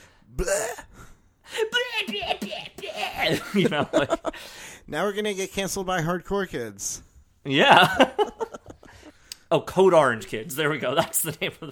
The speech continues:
Speaker 2: the band. Um,
Speaker 1: Um, they're just Code Orange now. They dropped the kids, all right? They're a serious
Speaker 2: They'll
Speaker 1: band
Speaker 2: always
Speaker 1: now.
Speaker 2: be kids to me. They'll always be my kids.
Speaker 1: <laughs>
Speaker 2: Um,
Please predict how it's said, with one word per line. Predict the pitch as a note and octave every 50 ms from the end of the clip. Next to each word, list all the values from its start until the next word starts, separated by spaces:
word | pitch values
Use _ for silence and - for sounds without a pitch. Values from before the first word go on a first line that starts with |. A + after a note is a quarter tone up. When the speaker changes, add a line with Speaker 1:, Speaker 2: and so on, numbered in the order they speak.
| -
Speaker 2:
the | - -
band. | - - - - - - - - _ _ _ - - - - - - -
Um, | - D#3+ D#3+ D#3 D3+ D3 C#3 C3 A#2+
Speaker 1:
Um, | - C#3 D#3 D#3+
they're | D#3+ D#3+ D#3+
just | C3+ F3 F#3 - -
Code | - E3+ E3 C3+
Orange | A2+ A#2+ B2+ C3 - -
now. | D#3 D3+ D3
They | C3+ B2
dropped | A2 B2 A#2+ A2 - -
the | G#2
kids, | - - G2+ F#2 F2+ F#2+ G2+
all | F#2+ G2
right? | G2+ G2+ G2 G2
They're | G#2+ A2+ A#2+
a | A#2
serious | - - C3+ A#2+ A2+ G#2+ - C3+
Speaker 2:
They'll | B2 C3+ E3 D#3+
Speaker 1:
band | D#3
Speaker 2:
always | D3 C#3 C#3 C3
Speaker 1:
now. | F#2+
Speaker 2:
be | B2 A#2+
kids | - - A#2 A2+ A2+ - -
to | - A2+
me. | G#2+ G2 F2 A#2+ D3+ -
They'll | - D3+
always | D3 D3 C#3+ C3 A#2+ G#2+
be | - A#2+
my | A#2+ B2+ - -
kids. | - - - - C3 C#3 C#3 - - - - G4
Speaker 1:
<laughs> | - - _ _ _ _ _ _ _ _ _ _ - - - B3 C4+ B3 A3+ - - - - -
Speaker 2:
Um, | C#3 - C4+ C4+ C4 - A3 G#3+